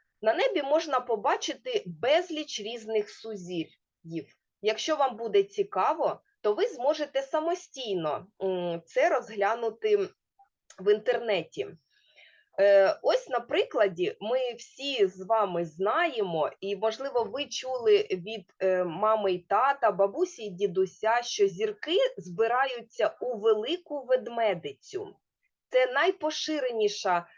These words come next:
е, сузір'я, яке є в космічній системі. Ось воно жовтими крапочками позначено. Їх всього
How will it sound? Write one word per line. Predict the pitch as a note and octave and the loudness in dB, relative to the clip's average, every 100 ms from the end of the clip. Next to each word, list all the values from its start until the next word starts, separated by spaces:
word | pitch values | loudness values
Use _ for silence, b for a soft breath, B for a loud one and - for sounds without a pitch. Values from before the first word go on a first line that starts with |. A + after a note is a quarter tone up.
| B G3 | B 2
е, | G3 F#3+ | 4 4
сузір'я, | F#3 - G#3 F#3 B3+ F4+ D4+ G#3+ | 0 -6 -8 -6 0 0 2 2
яке | G3 G3 A#3 A3+ | 2 0 0 0
є | F#3 F3 D4 | 0 -2 -4
в | - | -4
космічній | A3 - A3+ A#3 - A3 A3 | -8 -8 -12 -10 -8 -8 -8
системі. | - G#3 - G#3+ F#3 D#3+ C3 - B | -8 -10 -6 -2 0 0 -6 -10 B
Ось | - C4+ - | -2 -2 -2
воно | B3 A#3 | -2 -2
жовтими | G#3+ A#3 A#3+ - G3 F#3+ | 0 -2 -2 -2 0 0
крапочками | - A3 D#4 - C4+ - A3 G3+ G3 | 0 0 0 0 -4 -4 -2 0 0
позначено. | - B3+ B3+ C#4+ G#3+ D#3+ - C#3 - - - _ _ _ _ _ _ _ _ - | 0 -2 -2 -2 -2 -2 -6 -6 -6 -8 -14 _ _ _ _ _ _ _ _ -12
Їх | F#3 B3 G4+ - | -6 0 0 0
всього | - B3+ G#3 F3 B3 C#4+ | -8 0 0 2 2 2